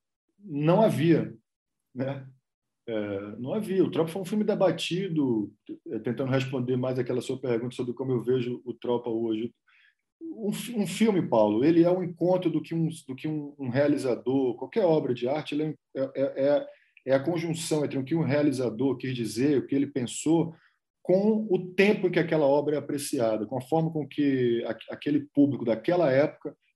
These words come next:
vê aquele, aquela, aquela obra. Tanto que muitos filmes são reavaliados, muitas obras de arte, é, passam a ter outro valor vinte, trinta anos depois, re-,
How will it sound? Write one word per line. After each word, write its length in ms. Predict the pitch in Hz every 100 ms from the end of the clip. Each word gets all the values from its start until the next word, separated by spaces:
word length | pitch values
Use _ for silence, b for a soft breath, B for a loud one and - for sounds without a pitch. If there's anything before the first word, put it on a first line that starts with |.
| -
vê 340 | 101 131 156
aquele, 500 | 135 135 143 135 127
aquela, 500 | 127 113 131 120 117 -
aquela 280 | 113 110 123
obra. 320 | 110 107 110
Tanto 220 | 214 226
que 100 | 208
muitos 240 | 190 208
filmes 300 | - 190 214
são 100 | 214
reavaliados, 840 | 196 185 190 185 185 151 160 147 110
muitas 360 | 123 165 165 113
obras 400 | 151 147 127 110
de 120 | 117
arte, 340 | 131 160 - - b b b -
é, 140 | 135 127
passam 360 | 147 156 160
a 40 | 143
ter 120 | 151
outro 220 | 165 165
valor 420 | 151 127 143 143
vinte, 320 | 107 156 165 -
trinta 300 | 151 139 135
anos 160 | 123
depois, 400 | 113 - 120 110
re-, 220 | 101 -